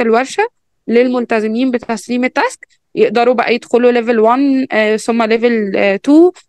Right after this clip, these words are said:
الادفانسد، وان شاء الله يتدرجوا معانا للتيم ستوديو، آه، زي باشمهندسة خضرة وباشمهندسة أمينة ان شاء الله. آه، بشكركم جدًا على حضوركم، بشكر المحاضرين على المجهود الجبار اللي بذلوه،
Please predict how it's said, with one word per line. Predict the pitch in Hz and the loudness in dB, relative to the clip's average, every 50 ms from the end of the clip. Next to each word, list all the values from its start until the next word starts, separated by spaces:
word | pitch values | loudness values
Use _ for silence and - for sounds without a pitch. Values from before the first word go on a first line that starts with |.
| _ _ - | _ _ 0
الادفانسد، | 208 - 196 208 202 226 269 330 381 370 - 370 - 403 403 349 269 | 0 2 2 0 0 -2 -2 -2 -4 -6 -10 -6 -2 -2 -2 0 -2
وان | 254 254 233 | -4 -4 -2
شاء | - 269 - | -2 -2 0
الله | 262 254 247 247 | 2 2 0 0
يتدرجوا | 247 - 247 214 220 220 240 233 254 | 0 0 -2 -2 0 0 0 0 0
معانا | 254 233 208 214 233 240 262 | -2 0 -2 -2 0 0 -2
للتيم | 247 226 220 - - 254 254 269 | -2 -4 -6 -6 -6 -4 -4 -4
ستوديو، | 269 - - 277 240 247 285 294 - - - - _ _ _ - | -2 0 0 0 2 2 0 -2 -4 -10 -20 -20 _ _ _ -2
آه، | 208 214 208 208 208 | 0 2 2 2 2
زي | 208 226 233 240 240 233 | 2 0 0 0 -2 -2
باشمهندسة | 220 220 214 - 220 214 208 208 202 220 - 247 | -2 -4 -4 -6 -6 -4 -4 -4 -4 -4 -4 -6
خضرة | 214 - 240 240 220 247 269 269 262 | -2 -2 -2 -2 0 0 0 2 2
وباشمهندسة | 247 226 202 208 - - 208 202 208 208 196 220 214 - 240 233 226 226 _ - - - _ - | 0 0 -2 -4 -6 -8 -6 -6 -4 -4 -6 -4 -4 -4 -4 -4 -4 -6 _ -20 -20 -20 _ -8
أمينة | - 208 214 214 226 220 | -4 -2 -2 0 0 -2
ان | 226 | -2
شاء | 220 - - | -2 -2 -2
الله. | - 196 180 185 - _ _ _ _ _ _ _ _ _ _ | -2 -2 -4 -6 -8 _ _ _ _ _ _ _ _ _ _
آه، | - - 208 | -2 -2 0
بشكركم | 190 220 220 - - 262 247 247 262 240 233 | 0 -2 -4 -2 -2 -2 -2 0 -2 -2 0
جدًا | 220 240 208 247 254 254 | 0 0 0 -2 -2 0
على | 240 233 226 | -2 -2 -2
حضوركم، | - - 208 247 269 - - 330 330 311 | -4 -2 -2 -2 -2 0 -2 0 0 2
بشكر | 233 262 262 - - 277 277 | 0 0 -2 -6 -4 -2 -2
المحاضرين | 269 240 240 233 - - 202 196 208 202 220 240 269 285 269 | 0 0 -2 -2 -2 -4 -2 -2 -2 -2 0 0 0 0 0
على | 254 214 202 208 208 214 | 0 -2 -2 0 0 0
المجهود | 202 220 220 208 202 196 196 202 220 233 254 233 | 0 0 -2 -2 -2 -2 -2 -2 0 0 0 0
الجبار | 247 220 185 208 190 180 185 220 240 247 | 0 0 2 0 0 2 2 2 4 4
اللي | 262 254 226 | 2 2 0
بذلوه، | 214 214 214 208 208 240 277 370 427 | 0 0 0 2 2 2 2 2 0